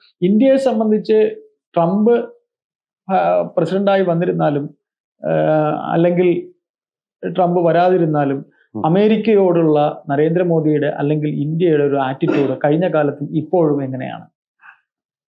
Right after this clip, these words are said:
Speaker 2: അമേരിക്കയോടുള്ള ആറ്റിറ്റ്യൂഡ് എന്ന് പറഞ്ഞാൽ നമുക്ക് ഇപ്പം, ആ, അമേരിക്കയിൽ കുറച്ച് ശകാരം കിട്ടിയിട്ടുണ്ട് റഷ്യയിൽ നിന്ന് എണ്ണ വാങ്ങിക്കുന്നതിന്.
Speaker 1: ഉം.
Speaker 2: നരേന്ദ്രമോദി തന്റെ ഇടത്തോടു കൂടി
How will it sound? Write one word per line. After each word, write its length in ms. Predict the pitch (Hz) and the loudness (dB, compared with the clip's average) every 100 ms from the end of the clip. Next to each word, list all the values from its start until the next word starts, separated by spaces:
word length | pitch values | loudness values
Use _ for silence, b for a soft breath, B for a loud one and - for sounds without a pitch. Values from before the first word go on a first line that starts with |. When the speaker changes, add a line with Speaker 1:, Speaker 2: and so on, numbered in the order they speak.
| _ _ _ - | _ _ _ -6
Speaker 2:
അമേരിക്കയോടുള്ള 760 | 160 143 165 175 180 190 196 196 | -2 2 2 2 2 2 2 2
ആറ്റിറ്റ്യൂഡ് 500 | 185 175 202 202 196 | 2 0 0 2 2
എന്ന് 140 | 196 | 2
പറഞ്ഞാൽ 400 | 190 180 180 180 | 2 2 2 2
നമുക്ക് 680 | 160 139 156 160 160 160 156 143 | 2 2 2 2 4 4 2 -2
ഇപ്പം, 520 | 135 156 147 151 151 - _ 202 139 | -2 -2 0 -4 -6 -16 _ -8 -4
ആ, 20 | 139 131 131 127 - _ _ _ 131 | 0 0 0 -2 -8 _ _ _ -4
അമേരിക്കയിൽ 720 | 135 147 147 151 147 143 143 131 139 135 | -2 0 0 0 0 2 0 -2 -6 -6
കുറച്ച് 220 | 135 - 143 | -4 -4 -4
ശകാരം 520 | 139 123 131 139 123 | -2 0 2 2 0
കിട്ടിയിട്ടുണ്ട് 360 | 110 101 101 | -2 -4 -4
റഷ്യയിൽ 360 | 101 117 117 127 | -2 -2 -2 -2
നിന്ന് 140 | 117 | -2
എണ്ണ 160 | 107 123 | -2 0
വാങ്ങിക്കുന്നതിന്. 520 | 117 101 95 - 82 _ 165 | 0 -2 -8 -14 -20 _ -4
Speaker 1:
ഉം. 240 | 151 127 - | -2 -4 -2
Speaker 2:
നരേന്ദ്രമോദി 720 | 156 165 196 202 202 196 196 185 | 0 2 2 2 2 2 2 0
തന്റെ 500 | - 151 156 165 170 | 0 0 2 4 4
ഇടത്തോടു 340 | 165 165 156 | 2 2 2
കൂടി 160 | 151 | 2